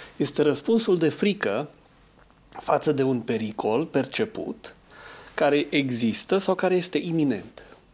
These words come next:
Bun. Cum reacționăm? Sunt mai multe modalități de a reacționa într-o astfel de situație.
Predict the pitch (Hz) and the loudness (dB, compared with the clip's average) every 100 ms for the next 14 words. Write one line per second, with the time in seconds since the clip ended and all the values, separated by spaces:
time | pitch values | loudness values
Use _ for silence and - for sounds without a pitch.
0 | _ - - - - - - - - - | _ -20 -20 -18 -16 -16 -18 -20 -6 2
1 | 190 120 - - - _ _ _ _ - | 2 2 -6 -18 -20 _ _ _ _ -4
2 | 254 247 196 135 - 117 110 101 113 226 | 2 4 2 0 -4 -4 -4 -6 -4 -2
3 | 214 196 202 170 131 123 117 113 110 135 | 0 2 2 2 0 -2 -2 -2 -2 -4
4 | 113 - - 113 110 107 110 113 120 113 | -4 -6 -2 0 0 -4 -6 -6 -6 -6
5 | - 113 117 120 113 120 117 113 107 104 | -6 -6 -4 -4 -4 -6 -6 -6 -6 -6
6 | 107 180 190 185 151 139 | -4 0 0 0 0 0